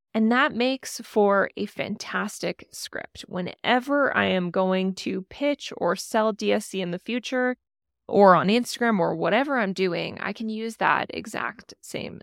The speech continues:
script. I never reinvent the wheel. And so this is just another reminder for you. If you're like, "I don't know how to talk about my business on Instagram," just literally copy and paste the copy from your website into a Google Doc and read it off the screen if you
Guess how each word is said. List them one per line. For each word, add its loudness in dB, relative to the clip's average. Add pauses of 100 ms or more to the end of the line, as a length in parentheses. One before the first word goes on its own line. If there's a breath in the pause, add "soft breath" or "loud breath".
(120)
script. -12
I -4
never -2
reinvent -8
the -10
wheel. -10 (460)
And 0
so 4
this 6
is -4
just 0
another -4
reminder -6
for -10
you. -2
If -6
you're 0
like, 0
"I 0
don't 0
know 0
how -2
to -2
talk -10
about -4
my -6
business -6
on -2
Instagram," -4 (100)
just 4 (280)
literally 6
copy 0
and -4
paste -4
the -6
copy -6
from -6
your -4
website -2
into -4
a -4
Google -6
Doc -2 (100)
and -6 (140)
read -8
it -8
off -16
the -16
screen -12 (180)
if -10
you -12